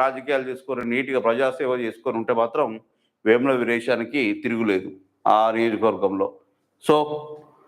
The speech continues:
అట్టడుగు సామాజిక వర్గానికి నుంచి నిలబడ్డ వ్యక్తిగా చరిత్రలో నిలిచిపోయే, ఆ, ఉంటది maybe. చరిత్ర దాకపోవద్దు కానీ ఓ రెండు మూడు సార్లు ఎమ్మెల్యేగా గెలిచే అవకాశాలు ఉంటాయి. already రెండు సార్లు అయింది కాబట్టి ఇంకోసారి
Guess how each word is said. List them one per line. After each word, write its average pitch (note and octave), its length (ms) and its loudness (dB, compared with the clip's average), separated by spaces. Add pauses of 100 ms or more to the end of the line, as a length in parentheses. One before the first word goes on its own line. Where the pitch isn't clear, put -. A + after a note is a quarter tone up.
(640)
అట్టడుగు G3+ 460 4
సామాజిక F3 380 2 (100)
వర్గానికి D#3+ 440 0
నుంచి D#3 240 -8 (140)
నిలబడ్డ D3+ 340 2 (640)
వ్యక్తిగా D#3 400 -2 (140)
చరిత్రలో C#3 460 0
నిలిచిపోయే, B2 380 0 (260)
ఆ, - 20 6 (600)
ఉంటది A#2 380 0
maybe. A#2 260 2 (1000)
చరిత్ర F#2+ 400 2
దాకపోవద్దు B2+ 520 2
కానీ D3 140 2 (260)
ఓ A2+ 120 4
రెండు A2+ 160 -2
మూడు G#2+ 180 -6
సార్లు C3+ 280 0 (460)
ఎమ్మెల్యేగా A#2+ 400 0
గెలిచే G#2 280 -2
అవకాశాలు G2+ 400 -2
ఉంటాయి. F2+ 220 0
already A2+ 280 0
రెండు G#2 180 -4
సార్లు A#2 220 2
అయింది A2+ 240 -2
కాబట్టి A#2+ 260 2 (560)
ఇంకోసారి B2+ 420 4